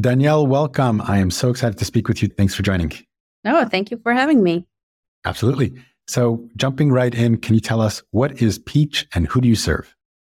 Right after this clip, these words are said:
Speaker 2: Peach is a platform for marketing teams. They want to be able to scale their video creation process and to make sure that they can maintain lots of different digital channels at the same time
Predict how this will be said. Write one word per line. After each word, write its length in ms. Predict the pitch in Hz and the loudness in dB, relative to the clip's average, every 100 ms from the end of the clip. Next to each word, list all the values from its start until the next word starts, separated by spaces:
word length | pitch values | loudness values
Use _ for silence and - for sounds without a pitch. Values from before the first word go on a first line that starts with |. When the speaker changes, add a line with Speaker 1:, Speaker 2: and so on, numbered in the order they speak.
| _ _ | _ _
Speaker 2:
Peach 180 | - 185 | -6 -4
is 100 | 185 | -4
a 60 | 196 | -6
platform 600 | - 170 - 160 151 156 | -2 -4 -4 -6 -2 -4
for 300 | - 175 170 | -2 0 2
marketing 600 | 170 175 185 226 240 233 | 0 0 -4 0 0 0
teams. 460 | 190 151 147 143 - _ _ _ | -2 -2 -2 -4 -8 _ _ _
They 240 | 160 165 | 0 2
want 440 | 165 165 185 185 185 | 0 0 0 0 -2
to 420 | 202 185 180 175 | 0 2 2 0
be 160 | - 180 | -2 0
able 260 | 180 180 185 | 0 0 -2
to 120 | 190 | -4
scale 380 | - - 190 190 | -10 -4 -2 0
their 120 | 208 | -2
video 340 | 185 185 180 | 0 0 0
creation 540 | 180 185 180 170 - 180 | -2 -2 0 0 -2 -4
process 560 | 175 165 - 147 147 | -2 -4 -4 -8 -6
and 200 | 170 160 | -6 -6
to 100 | - | -2
make 280 | 175 175 170 | 0 0 0
sure 280 | - 185 180 | -2 0 0
that 140 | 175 | 0
they 120 | 170 165 | -4 -6
can 360 | - 175 175 | -4 0 2
maintain 600 | 175 175 175 190 180 175 | 4 4 2 0 2 2
lots 240 | 185 208 247 | 0 0 -4
of 120 | 214 | -2
different 360 | 202 - 196 | -4 0 -2
digital 440 | 185 185 190 202 196 | 0 -4 -2 -2 -2
channels 520 | - 180 165 160 160 | -2 -2 -2 -4 -6
at 100 | 160 | -14
the 80 | - | -12
same 300 | - 170 175 | -2 0 0
time 400 | 175 156 151 | -2 -2 -2